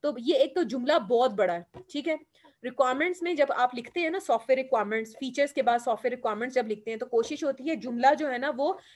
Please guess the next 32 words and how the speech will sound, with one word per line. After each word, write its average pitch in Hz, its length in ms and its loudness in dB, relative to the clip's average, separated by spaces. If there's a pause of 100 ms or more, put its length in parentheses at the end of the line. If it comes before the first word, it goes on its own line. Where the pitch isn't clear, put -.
(220)
इतने 370 340 4
साइज 320 320 0
का 349 100 -2
हो 311 180 6
कि - 120 -2
उसका - 460 -2
एक 302 200 -4
ही 330 100 2
मतलब 240 340 0
निकल 202 280 -2
रहा 196 100 0
हो, - 300 -8
दो 254 180 4
चार 294 220 2
जुमलों 240 340 0
को 285 120 0
मिक्स 240 320 -4
ना 240 140 -2
करें, 175 260 -4 (400)
उससे 339 200 0
क्या 330 180 2
होगा, 302 280 6
कन्फ्यूजन 277 580 0
बढ़ेगी। 214 360 2
जैसे 240 220 0
यहाँ 247 240 4
पे 294 100 -2
ये 254 100 -2
मसला 214 280 -2
हो 185 160 4
रहा 220 120 -4
है, - 280 -20